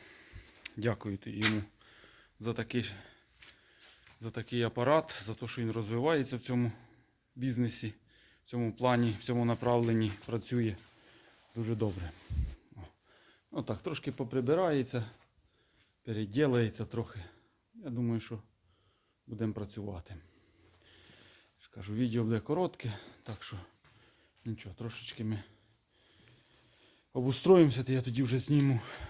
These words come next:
відео, як воно все відбувається, бо треба, щоб кожне своє знайшло своє місце.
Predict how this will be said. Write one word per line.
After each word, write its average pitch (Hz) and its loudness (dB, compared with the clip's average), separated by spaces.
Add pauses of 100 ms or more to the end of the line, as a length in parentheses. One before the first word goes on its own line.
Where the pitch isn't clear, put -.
(140)
відео, 127 4
як 120 4
воно 117 2 (880)
все - -10
відбувається, 113 -4
бо 110 -4
треба, 113 -6
щоб 101 -14
кожне 117 -2
своє 117 -2
знайшло 113 -2
своє 113 -2
місце. 95 -4